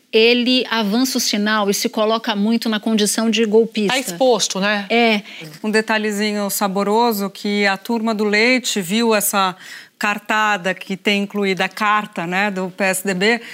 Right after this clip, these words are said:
Speaker 3: como algo que não vai funcionar e falou assim: candidato que precisa de cartinha não é candidato,
Speaker 2: É,
Speaker 3: né?
Speaker 2: e outra
Speaker 3: <laughs> Eles já tão
Speaker 2: coisa.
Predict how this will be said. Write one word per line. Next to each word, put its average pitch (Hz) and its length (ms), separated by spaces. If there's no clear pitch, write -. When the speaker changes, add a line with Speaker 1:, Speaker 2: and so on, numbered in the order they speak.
Speaker 3:
como 240 520
algo 233 300
que 247 140
não 262 120
vai 262 120
funcionar 240 580
e 240 40
falou 254 180
assim: 247 200
candidato 285 580
que 285 140
precisa 254 480
de 208 100
cartinha 247 880
não 285 180
é 180 60
candidato, 226 600
Speaker 2:
É, 208 200
Speaker 3:
né? 208 80
Speaker 2:
e 208 80
outra 254 260
Speaker 3:
<laughs> - 0
Eles - 100
já 277 60
tão - 20
Speaker 2:
coisa. - 20